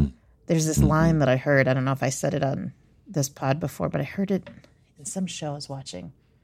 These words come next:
Speaker 1: And it was, "Self-respect's a bitch, man."
Speaker 2: <laughs>
Speaker 1: If I didn't have to look
Speaker 2: Uh-huh.
Speaker 1: myself in the mirror, how much easier my fucking life would be.
Speaker 2: Yeah.
Speaker 1: But the amount
Speaker 2: Yeah.
Speaker 1: that my integrity has been questioned in the past two fucking months,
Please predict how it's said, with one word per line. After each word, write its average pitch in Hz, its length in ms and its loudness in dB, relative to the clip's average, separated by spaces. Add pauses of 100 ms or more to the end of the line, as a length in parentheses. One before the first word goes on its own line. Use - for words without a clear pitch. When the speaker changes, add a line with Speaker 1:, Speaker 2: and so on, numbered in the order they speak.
(460)
Speaker 1:
And 160 100 -4
it - 80 -4
was, 180 200 -4
"Self-respect's 190 560 -2
a 160 40 0
bitch, 196 380 -4
man." 170 320 -2 (1400)
Speaker 2:
<laughs> - 20 -6 (1600)
Speaker 1:
If 175 140 -4
I 196 80 10
didn't 202 140 6
have 196 100 4
to 143 80 4
look 190 120 6
Speaker 2:
Uh-huh. - 80 2
Speaker 1:
myself 175 340 4
in 165 60 0
the 165 60 4
mirror, 170 380 4
how 170 160 0
much 170 220 4
easier 185 280 2
my 160 140 2
fucking 165 300 0
life 165 240 0
would 147 100 0
be. 104 300 -4 (680)
Speaker 2:
Yeah. 67 180 -12 (580)
Speaker 1:
But 175 120 0
the 185 100 6
amount 170 320 6
Speaker 2:
Yeah. - 60 -2
Speaker 1:
that 185 100 0
my 170 180 4
integrity 175 560 0
has 151 180 -2
been 147 160 -2
questioned 160 480 -2
in 151 140 -4
the 151 100 0
past 160 320 -4
two 202 140 -2
fucking 180 380 0
months, 165 580 -2